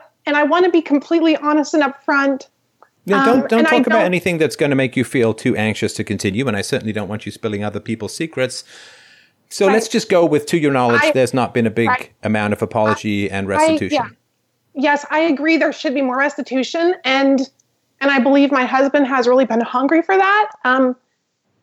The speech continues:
Speaker 1: he's not in a place to pursue that, and I believe his parents should.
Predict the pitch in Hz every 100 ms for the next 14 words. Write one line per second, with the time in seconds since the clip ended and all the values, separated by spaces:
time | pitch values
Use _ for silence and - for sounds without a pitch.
0 | _ - 294 269 320 294 269 - 262 247
1 | - _ - 254 233 330 320 254 262 240
2 | 254 233 214 - 262 226 226 - - -
3 | 240 311 311